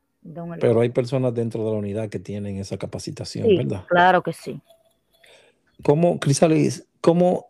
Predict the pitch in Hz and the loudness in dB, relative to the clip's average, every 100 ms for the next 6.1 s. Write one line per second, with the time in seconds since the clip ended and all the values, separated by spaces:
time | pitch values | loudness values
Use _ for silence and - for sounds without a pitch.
0 | - 160 170 170 143 123 131 123 110 101 | 0 2 2 2 0 0 0 0 0 -2
1 | 98 95 117 101 - 107 113 117 120 113 | -6 -8 -10 -10 -6 -6 -2 -4 -4 -6
2 | 101 98 - 104 104 107 95 90 87 85 | -4 -6 -4 -4 -4 -4 -6 -10 -18 -20
3 | - - _ _ _ - 120 117 - 131 | -20 -20 _ _ _ -4 -2 -2 -2 -2
4 | 123 - - - 214 147 180 139 139 120 | -2 -8 -8 -2 2 2 2 2 2 2
5 | 120 113 117 107 113 110 104 98 95 87 | 0 0 0 0 0 0 0 -2 -2 -6
6 | 85 | -10